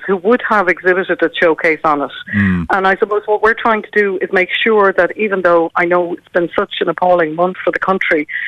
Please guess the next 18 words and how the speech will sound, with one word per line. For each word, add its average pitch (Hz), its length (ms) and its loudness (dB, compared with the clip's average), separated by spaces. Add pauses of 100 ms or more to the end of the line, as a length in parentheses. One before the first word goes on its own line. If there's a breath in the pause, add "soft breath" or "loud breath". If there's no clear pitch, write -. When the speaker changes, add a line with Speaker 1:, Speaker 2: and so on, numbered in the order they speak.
(280 loud breath)
Speaker 1:
that 214 80 2
we 226 400 2
keep 202 360 -2
focused - 720 -2
on 175 280 0
giving 185 320 0
these 170 180 -4
opportunities 165 640 -2
back - 320 -4
to 175 60 -2
makers. 156 480 0 (120)
And, 156 300 0
um, 160 280 2 (380 loud breath)
I 180 80 0
just 202 220 0
want 170 240 2
to 147 80 -8
thank 175 440 -2